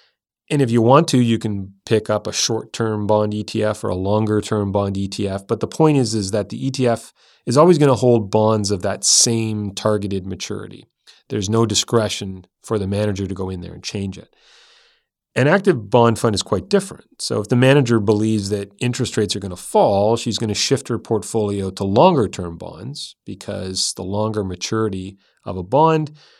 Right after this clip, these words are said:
the more it's gonna rise in price if interest rates decline.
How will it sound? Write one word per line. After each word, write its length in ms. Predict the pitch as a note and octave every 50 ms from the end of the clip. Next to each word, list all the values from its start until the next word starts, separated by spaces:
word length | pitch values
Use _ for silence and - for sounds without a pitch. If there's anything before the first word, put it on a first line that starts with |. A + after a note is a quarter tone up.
| _ _ _ _ -
the 60 | G#2+
more 240 | G#2+ A2 A2+ A2+ G#2+
it's 120 | G#2 -
gonna 180 | - A2+ G#2 G2+
rise 380 | G2+ G#2+ G#2 G#2 G#2 G2 F#2+
in 100 | F#2+ F#2
price 400 | F#2+ - - A2 G2+ G2 G2 -
if 140 | F#2+ F#2 -
interest 360 | G2+ G2 - - F#2 - -
rates 240 | - G2 F#2 F2 -
decline. 520 | - - - - D3+ D3 A2 D#2+ - D#2+